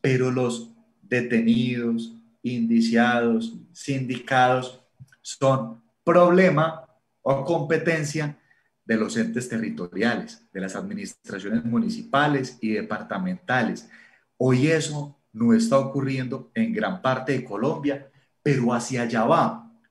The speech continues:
¿Qué se está hablando entonces? Que en la cárcel de la cuarenta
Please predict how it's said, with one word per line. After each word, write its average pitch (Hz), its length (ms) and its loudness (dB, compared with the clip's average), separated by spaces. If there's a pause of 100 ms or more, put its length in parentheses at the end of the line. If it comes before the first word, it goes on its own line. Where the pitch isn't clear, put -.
(160)
¿Qué 151 160 2
se 156 80 0
está 180 200 0
hablando 180 300 0
entonces? 180 680 -2 (1300)
Que 135 140 -4
en 139 60 0
la 143 140 -2
cárcel 175 360 -2
de 185 80 0
la 180 140 -2
cuarenta 160 680 -2